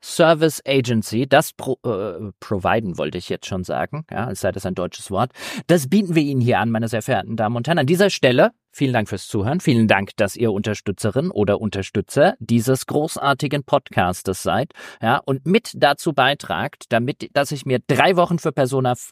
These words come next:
drei Reload freihalten kann und am Ende ein paar Abende nur benutzt habe, um danach andere großartige Dinge zu machen, die Sie schon gehört haben oder noch hören werden.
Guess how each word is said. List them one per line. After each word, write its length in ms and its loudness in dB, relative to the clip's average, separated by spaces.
drei 240 2
Reload 400 0
freihalten 500 2
kann 220 0
und 220 -6
am 140 -4
Ende 400 -2
ein 60 -10
paar 240 -2
Abende 460 -8
nur 300 -8
benutzt 520 -10
habe, 300 -6
um 180 -4
danach 340 2
andere 640 2
großartige 680 -4
Dinge 240 -4
zu 140 -10
machen, 240 -6
die 80 -4
Sie 120 -12
schon 160 -8
gehört 300 -6
haben 220 -4
oder 180 -6
noch 160 -10
hören 260 -8
werden. 380 2